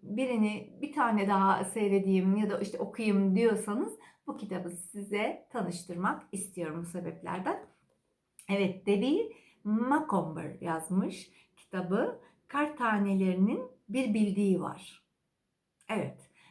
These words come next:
çok güzel bir kitap. Bakın şöyle bir kitap. Çok tatlı. Vallahi o kadar sevdim, o kadar sevdim.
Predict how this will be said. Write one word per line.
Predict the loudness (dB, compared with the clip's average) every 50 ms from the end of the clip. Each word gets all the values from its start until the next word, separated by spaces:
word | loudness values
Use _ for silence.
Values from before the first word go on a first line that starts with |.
| _ _ -6
çok | -4 -4 -4 -6 -6 -6
güzel | -4 -2 0 2 0 0 0 -2 -6
bir | -8 -10
kitap. | -12 -16 -16 -14 -14 -14 -14 _ -10
Bakın | -10 -8 -6 -6 -6
şöyle | -6 -6 -6 -4 -2 -2 0 0 -2 0 0
bir | 0 -2 -2 -4
kitap. | -8 -8 -8 -8 -8 -8 -8 -10 -14 _ _ _ _ _ _ _ _ _ _ _ _ _ _ _ -10
Çok | -8 -8 -8 -8 -8 -6
tatlı. | -6 -6 -6 -8 -10 -8 -6 -6 -6 -6 -8 -12 -16 _ _ _ _ -6
Vallahi | -4 -2 0 0 0 0 -2 0 0 0 0
o | -2 -2
kadar | 0 0 2 2 2 2 2
sevdim, | 0 -2 -2 -2 0 0 2 2 0 0 0 -4
o | -6
kadar | -4 -4 -2 0 0 0 0
sevdim. | -2 -2 -2 -2 -2 -2 -2 -2 -2 -2 -2 -4 -8